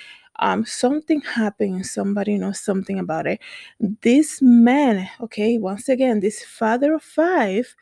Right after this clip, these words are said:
on a business trip was found rolled up in a carpet, in a rug, and also he was, his body was put in plastic bag. Like, what is going on? Okay?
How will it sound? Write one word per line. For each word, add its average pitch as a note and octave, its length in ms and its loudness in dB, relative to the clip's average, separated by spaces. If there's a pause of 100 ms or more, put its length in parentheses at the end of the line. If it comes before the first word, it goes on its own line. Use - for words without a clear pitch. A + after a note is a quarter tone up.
(300)
on A3 180 0
a A#3 80 0
business E4 500 0
trip G3 400 -8 (300)
was C4+ 240 -4
found B3+ 580 0 (420)
rolled D4 280 2
up D4+ 180 2
in B3 140 -2
a A#3+ 100 -4
carpet, D4+ 720 -4 (100)
in A3 140 0
a G#3 180 -4
rug, B3 400 2 (100)
and A#3+ 280 0 (200)
also A#3+ 520 -2 (340)
he C4 160 -2
was, C4 180 -6
his C4 220 -2
body B3 300 -2
was B3 180 -4
put B3 180 0
in A3+ 140 2
plastic - 640 -14
bag. C#3 360 -14 (1000)
Like, B3 220 0
what D4 400 0
is G#4+ 120 -2
going D4 360 -2
on? C4+ 420 -6 (560)
Okay? A#3+ 560 -4